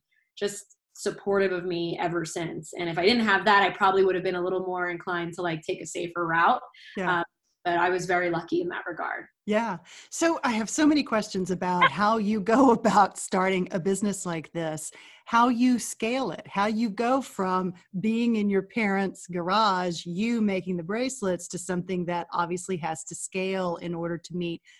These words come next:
Speaker 2: customer demand. I know that you have taken a self-funding route, which means that, you know, you're still in charge of you. You're not beholden to your shareholders, just your customers and yourself. But maybe talk a little bit about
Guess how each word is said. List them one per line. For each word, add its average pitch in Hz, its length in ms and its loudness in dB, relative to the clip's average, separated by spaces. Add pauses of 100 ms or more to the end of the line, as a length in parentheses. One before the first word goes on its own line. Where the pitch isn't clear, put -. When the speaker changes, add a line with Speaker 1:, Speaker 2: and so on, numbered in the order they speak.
(140)
Speaker 2:
customer 175 440 -6
demand. 175 580 -4 (480)
I 208 100 0
know 226 380 4
that 214 220 0
you 208 340 2
have 185 260 -2
taken 202 420 -2
a 180 40 -4
self-funding 175 1080 -2
route, 160 520 -4
which 180 240 -6
means 175 440 -2
that, 165 140 -6 (100)
you 180 100 -4
know, 170 80 -4
you're 175 200 -2
still 190 480 0 (220)
in 190 120 -2
charge 190 380 0
of 160 100 -4
you. 240 280 0
You're 208 200 0
not 185 220 -2
beholden 202 500 -2
to 185 120 -4
your 165 100 -4
shareholders, 160 640 -6
just - 280 -10
your 226 160 -2
customers 170 520 -8
and 170 120 -6
yourself. 156 500 -6 (380)
But 247 100 0
maybe 381 220 6
talk 320 340 4
a - 40 0
little 220 280 4
bit 190 220 0
about 180 580 2